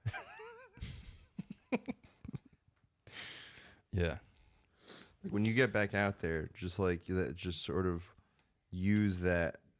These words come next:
Speaker 2: to just, like, motivate yourself.
Speaker 1: Yeah. I put up this clip on the fucking scoreboard.
Speaker 2: Yeah.
Speaker 1: I'm like, "You girls see this?
Speaker 2: Yeah.
Speaker 1: This is where your boy came from."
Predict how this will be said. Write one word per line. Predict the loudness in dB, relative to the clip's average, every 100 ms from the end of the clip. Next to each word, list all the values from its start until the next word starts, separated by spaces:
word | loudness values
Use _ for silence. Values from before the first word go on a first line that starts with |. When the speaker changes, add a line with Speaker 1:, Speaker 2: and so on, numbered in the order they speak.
| _ _ _ -10
Speaker 2:
to | -6
just, | -4 -2
like, | -2
motivate | 0 2 2 0 -2 -4 -4
yourself. | -6 0 2
Speaker 1:
Yeah. | 2 -2 -12 -16 -12 0
I | 0
put | 2 2
up | 4 2
this | 0 0
clip | 0 0 2 0
on | -2
the | -2
fucking | -2 -2 -2 -4 -4
scoreboard. | -4 0 0 2 2 0 0
Speaker 2:
Yeah. | 0 0 -2 -8 _ _ _ _ _ _ _ _ _ _ 0
Speaker 1:
I'm | 2
like, | 2 2
"You | 2
girls | 4 4 2
see | 2 2
this? | 2 2 -2 -10 _ -6
Speaker 2:
Yeah. | -4 -4 -6 -2
Speaker 1:
This |
is | 0
where | 2
your | 2
boy | 2 0
came | 0 0 0
from." | -2 -4